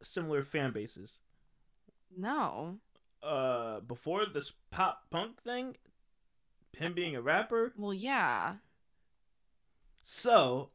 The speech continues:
Speaker 1: I'm assuming it's primarily white people. I'm sure you have black people, Spanish. I'm sure you have those sprinkled within both their fan bases.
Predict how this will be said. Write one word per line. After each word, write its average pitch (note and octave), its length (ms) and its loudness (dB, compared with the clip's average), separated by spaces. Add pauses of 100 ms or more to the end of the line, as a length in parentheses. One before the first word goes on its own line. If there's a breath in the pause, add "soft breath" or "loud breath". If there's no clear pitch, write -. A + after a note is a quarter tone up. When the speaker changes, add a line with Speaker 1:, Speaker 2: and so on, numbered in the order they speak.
Speaker 1:
I'm - 160 8
assuming G3+ 440 0
it's D#3 320 -6 (100)
primarily C4+ 480 0
white A#2+ 260 0
people. B2+ 240 -2
I'm F#3+ 80 -2
sure C4 200 -4
you F3+ 120 -2
have A#2+ 140 -4
black B2 220 0
people, B2 180 -6
Spanish. A#2+ 360 -8
I'm F#3+ 80 -6
sure F4 140 -4
you G3+ 120 2
have B2 140 0 (300)
those C3 200 -2
sprinkled A#2 340 -4
within A2+ 480 -4 (640)
both A#2 180 -6
their A#2 120 -8
fan A2+ 260 -8
bases. B2+ 460 -6